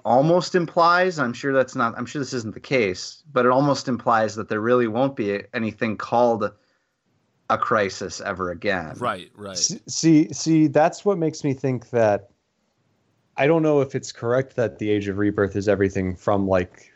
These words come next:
Speaker 3: the nineties until now. It could be that the Age of Crisis is the one that's, like, a big chunk of D C history. Um,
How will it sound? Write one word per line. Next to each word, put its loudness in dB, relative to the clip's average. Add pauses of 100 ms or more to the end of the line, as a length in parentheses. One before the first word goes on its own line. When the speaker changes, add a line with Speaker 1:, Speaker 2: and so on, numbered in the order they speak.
(120)
Speaker 3:
the -2
nineties 0
until -2 (320)
now. 0 (240)
It -2
could 2
be 4
that 2
the 0
Age 0
of -10
Crisis -2
is -8
the -6
one -4
that's, -8
like, -4
a -4 (260)
big -4
chunk -4
of -8
D -4
C -6
history. -2 (460)
Um, -2